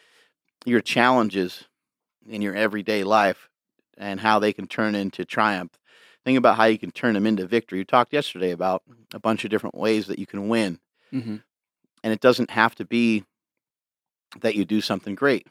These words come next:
Speaker 1: A win doesn't have to be a three fifteen deadlift. Um, a win does not have to be that you lost ten pounds. A win could be that you went for a ten-minute walk. A win can be, um,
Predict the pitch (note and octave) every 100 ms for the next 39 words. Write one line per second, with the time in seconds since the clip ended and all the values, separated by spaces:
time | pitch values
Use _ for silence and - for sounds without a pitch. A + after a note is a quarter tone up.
0 | _ - G2 C3+ C3 A2 G#2+ A2 A2 -
1 | G2 B2+ A2 - A2 - F#2+ - G#2+ F#2
2 | A2 A#2 D#2 E2 _ _ _ _ _ _
3 | - _ _ F#2 F2+ F2+ F#2+ F#2+ G#2+ A2+
4 | G#2+ G2 G#2 G2+ G2+ G2+ - G#2 C3 A2+
5 | G2 F#2+ A2 B2+ - - F2 - - -
6 | _ _ _ _ - G2+ C3 D#3+ C#3+ A2+
7 | G#2+ G2 G2+ G2 G2+ - - F#2+ - F#2
8 | F2+ G2+ A#2+ C3+ - _ _ _ _ _
9 | _ _ - F#2 A2+ B2 A#2 G#2+ A2 G#2+
10 | G#2+ G#2 - G#2 G2 F#2 F2+ F2